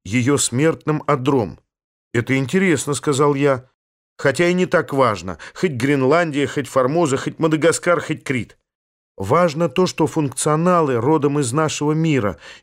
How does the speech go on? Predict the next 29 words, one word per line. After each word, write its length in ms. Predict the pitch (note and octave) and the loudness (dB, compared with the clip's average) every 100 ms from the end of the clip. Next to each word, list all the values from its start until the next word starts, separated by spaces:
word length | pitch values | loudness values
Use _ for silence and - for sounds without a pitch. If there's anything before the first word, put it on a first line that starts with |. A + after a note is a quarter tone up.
| - | -4
и 80 | |
что 300 | B2 - D3+ | -4 0 2
у 120 | C#3 C#3 | 2 2
нас», 480 | F3 F#3 - - _ _ _ _ _ _ | 2 2 0 -8 _ _ _ _ _ _
он 180 | C#3 C3+ | -2 0
обернулся 600 | C3 A#2+ C3 C3 A2+ - | 0 0 0 0 -2 -2
на 140 | A#2+ B2 | 0 2
башню, 480 | A#2+ A2 - G2 - _ | 0 0 -4 -8 -10 _
«стоит 520 | - - B2+ C#3+ E3+ - | -16 -2 2 2 -2 -6
вот 320 | A#2+ C3+ D#3+ D#3 | -2 0 2 0
это». 400 | B2+ - E2 _ _ _ _ _ | 0 -2 -8 _ _ _ _ _
«Да», 400 | F2+ C#3 D3+ - _ _ _ _ | -2 0 0 -4 _ _ _ _
Дитриш 400 | G#2 C#3+ - C3 | -8 -8 -2 -2
задумался. 680 | A2 C3 A#2 G#2+ D#2+ - D#2+ _ - - - _ _ _ | 0 0 0 -4 -6 -8 -10 _ -20 -20 -20 _ _ _
«Ты 100 | - | -8
говоришь, 380 | C3+ D3+ E3+ F3 | -2 2 2 0
что 200 | - D3+ | -2 -4
ты 160 | - E3+ | -2 -4
бывший 560 | B2 D#3+ D#3+ - D#3 | -2 -4 -4 -4 -4
функционал?» 840 | C#3+ D#3+ C#3+ - D#3+ D#3+ G3 F3+ A#2 _ _ _ | -4 -4 -6 -2 -2 2 2 0 -4 _ _ _
«Да, 260 | F#2 C3 A2+ | 0 0 2
таможенник». 680 | C#3+ D3 A#2 F2+ E2+ - _ _ _ _ _ _ - | 0 0 -2 -4 -12 -14 _ _ _ _ _ _ -2
«А 160 | B2 | -2
каковы 440 | B2 C#3 D#3 D#3+ G3 | -2 -2 0 0 0
твои 240 | E3+ E3+ | 2 2
отношения 640 | D#3+ D3+ D3+ - E3+ D#3+ D3+ | 2 0 -4 -2 -2 0 0
с 80 | |
другими 500 | A#2 D3 E3+ D3 D3 | -2 -4 -4 -2 -2
функционалами?» 1040 | A2 - A2+ - B2+ C3 C3 G2+ F2 D2 | -2 -6 -6 -4 -2 0 0 -2 -4 -10